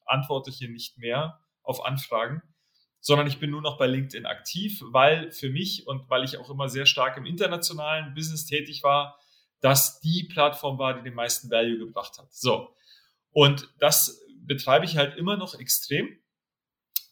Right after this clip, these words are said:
Ob das jetzt Content Marketing ist, ob das jetzt direkt Kontakte rausfinden, ansprechen, et cetera. Und, äh, da habe ich schon sehr viel probiert, auch, äh, im Bot-Sektor zum Beispiel, weil ich Bot per se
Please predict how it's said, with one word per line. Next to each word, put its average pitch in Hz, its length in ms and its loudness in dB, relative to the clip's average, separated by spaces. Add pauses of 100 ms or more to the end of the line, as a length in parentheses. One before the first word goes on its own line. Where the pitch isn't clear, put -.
Ob 139 140 4
das 143 160 2
jetzt 143 160 -2
Content 180 380 -4
Marketing 170 580 -4
ist, 156 380 -4
ob 131 180 -6
das 131 200 -2
jetzt 123 400 -8
direkt 139 480 -6
Kontakte 147 840 -4
rausfinden, 143 840 -2
ansprechen, 135 800 -4
et - 140 -12
cetera. 143 600 0 (680)
Und, 139 640 2
äh, 131 280 -4
da 143 240 2
habe 175 180 -6
ich 170 100 0
schon 139 200 -2
sehr 143 240 2
viel 147 600 -6
probiert, 120 580 -2
auch, - 420 -2
äh, 120 260 -6
im 110 140 -14
Bot-Sektor 156 840 -2
zum 156 180 -4
Beispiel, 147 500 -2
weil 123 160 -2
ich 123 160 -14
Bot 139 300 -4
per 127 200 -4
se 131 420 -4